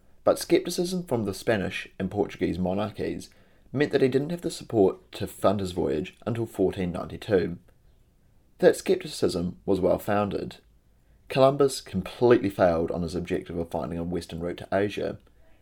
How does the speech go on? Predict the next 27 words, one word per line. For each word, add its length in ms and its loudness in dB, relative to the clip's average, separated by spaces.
Instead, 480 4
he 120 4
discovered 400 -2
the 100 -4
Americas. 720 -2
Interestingly 520 2
enough, 460 0
Columbus 480 2
went 220 2
to 40 -14
the 100 -2
grave 460 2
insisting 600 -4
that 80 0
the 80 2
lands 260 2
that 140 -6
he 60 -6
had 100 -4
discovered 520 -2
were 180 6
in 60 2
fact 320 0
part 180 -2
of 80 -4
Asia. 480 0
Muppet. 520 -8